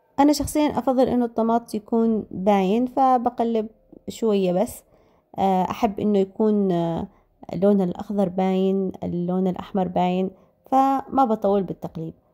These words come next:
والآن بغرفه في صحن التقديم. وتكتمل لذاذة عقدة السمك مع الروتي الشاحط أو الرشوش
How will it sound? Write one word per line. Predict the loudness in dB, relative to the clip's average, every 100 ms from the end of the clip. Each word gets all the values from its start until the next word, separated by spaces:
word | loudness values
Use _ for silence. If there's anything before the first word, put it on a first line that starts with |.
| _ _
والآن | -6 -4 -2 0 0 -4 -10 -6
بغرفه | -2 -2 -4 -4 -2 -4
في | -4 -2 -2 -2 -6
صحن | -10 -8 -6
التقديم. | -6 -8 -12 -8 -8 -8 _ _ _ _ _
وتكتمل | -2 2 0 0 0 2 2 0
لذاذة | -4 0 -2 -2 -6 -8
عقدة | -10 -10 -8
السمك | -8 -4 -4 -2 -4 -8 -12
مع | -6 -4
الروتي | -4 -4 -2
الشاحط | -2 0 0 0 -4 -10 -10 -2
أو | 2
الرشوش | 2 2 -2 -2 -2 -2 -6